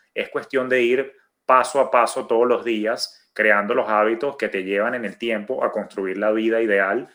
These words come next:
lo que quiera que sea eso, porque por supuesto cada quien tiene una definición distinta, pero sí es viable alcanzar libertad y bienestar financiera en tus propios términos si sigues los pasos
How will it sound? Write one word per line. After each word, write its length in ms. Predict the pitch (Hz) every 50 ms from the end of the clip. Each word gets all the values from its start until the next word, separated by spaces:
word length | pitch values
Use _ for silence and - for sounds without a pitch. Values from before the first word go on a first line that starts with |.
| _ _ _ _ _ _ _ -
lo 220 | 110 107 107 104
que 120 | 110 104
quiera 200 | - 107 101 110
que 120 | 104 113 101
sea 240 | - 107 101 101 104
eso, 220 | 98 - 120 113
porque 180 | 117 101 98 95
por 140 | 92 87
supuesto 400 | - 90 85 - 92 - - 110
cada 220 | - 110 104 107 104
quien 160 | 117 107 101
tiene 160 | 104 104 107
una 120 | 110 107 101
definición 440 | 98 - 95 92 87 - 95 95
distinta, 580 | 104 110 110 - 151 135 107 98 - 131 135 - - - _ _ _ _ _ _ _
pero 240 | - 117 117 110 -
sí 260 | - - 139 139 147
es 120 | 131 110
viable 540 | 120 120 127 120 110 104 101 98 107 113 123
alcanzar 720 | 107 104 98 - - 98 95 - - 98 95 101 104 104 - - _ _ _ _ _ -
libertad 460 | 104 110 110 101 - - 120 117 113
y 60 | 127
bienestar 420 | 123 117 104 92 - - 101 90 -
financiera 520 | - 110 107 101 92 - - 98 92 104
en 60 | 104
tus 120 | 101 104 -
propios 340 | - 92 90 - 117 110 -
términos 460 | 135 123 110 107 113 120 123 113 -
si 100 | 107 98
sigues 300 | - 104 95 92 101 113
los 120 | 120 -
pasos 480 | - 104 98 87 - - 117 - -